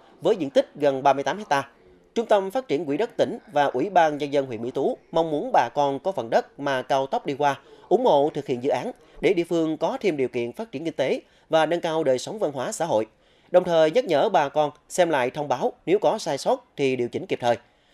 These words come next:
Và đề nghị bà con không thay đổi hiện trạng trên phần đất đã thông báo thu hồi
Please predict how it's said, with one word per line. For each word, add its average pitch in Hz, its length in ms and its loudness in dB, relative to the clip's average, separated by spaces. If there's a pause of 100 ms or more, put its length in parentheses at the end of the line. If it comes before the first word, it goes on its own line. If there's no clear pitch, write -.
(140)
Và 165 180 4
đề 160 100 2
nghị 151 200 0
bà 160 140 2
con 156 300 0
không 156 280 -2
thay 135 200 0
đổi 123 300 0
hiện 120 220 -6
trạng 107 380 -2
trên 131 240 0
phần 107 200 -8
đất 180 240 -6
đã 113 180 0
thông 135 200 -6
báo 135 160 0
thu 147 140 -8
hồi 120 200 -2